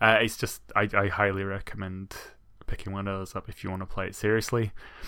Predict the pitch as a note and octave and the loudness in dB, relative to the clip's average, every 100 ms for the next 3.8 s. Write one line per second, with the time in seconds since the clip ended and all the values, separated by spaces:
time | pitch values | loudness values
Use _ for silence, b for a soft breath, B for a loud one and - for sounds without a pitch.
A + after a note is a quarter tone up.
0 | B B B - - A#2 A2+ A#2 - - | B B B -20 -6 4 4 4 0 -10
1 | _ _ - - - A#2+ A#2 A#2+ A#2+ A2+ | _ _ -20 -2 8 8 8 6 6 6
2 | G#2 G#2 G2+ G2 - - - - G2+ - | 4 2 0 -6 -10 -14 -8 -4 -4 0
3 | G2 G2 - G2+ F#2+ G2+ F#2+ | 0 0 0 0 -2 -4 -6